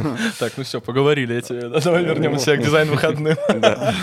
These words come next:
Speaker 1: <laughs> Я хотел добавить просто вслед к своему, пока мы опять не соскочили,
Speaker 2: Ага.
Speaker 1: про этот нетворкинг. А, правда, очень много людей находят работу.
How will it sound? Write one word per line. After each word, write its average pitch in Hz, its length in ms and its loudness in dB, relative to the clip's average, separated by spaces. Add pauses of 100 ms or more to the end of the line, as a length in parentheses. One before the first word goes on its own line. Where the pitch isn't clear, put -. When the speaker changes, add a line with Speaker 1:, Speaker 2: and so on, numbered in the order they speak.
Speaker 1:
<laughs> - 160 -6
Я 135 160 2
хотел 156 260 -2
добавить 151 380 0
просто 120 260 -12
вслед 123 220 -10
к - 60 -20
своему, 143 260 -4
пока 120 220 -8
мы 110 100 -2
опять 113 200 -4
не 110 60 -10
соскочили, 127 600 -10 (180)
Speaker 2:
Ага. 98 140 -4
Speaker 1:
про 120 200 2
этот 117 240 -4
нетворкинг. 123 580 -4
А, 107 200 -4
правда, 117 340 -2
очень 113 220 -4
много 113 180 -6
людей 113 220 -6
находят 110 400 -6
работу. 113 480 -6